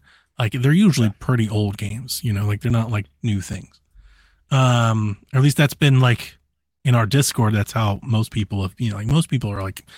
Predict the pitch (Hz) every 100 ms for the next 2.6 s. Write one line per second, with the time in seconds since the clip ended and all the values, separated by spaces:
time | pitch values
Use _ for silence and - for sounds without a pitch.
0 | - _ - 160 185 156 160 147 127 135
1 | 117 110 107 98 101 101 113 - 113 101
2 | 101 98 107 113 107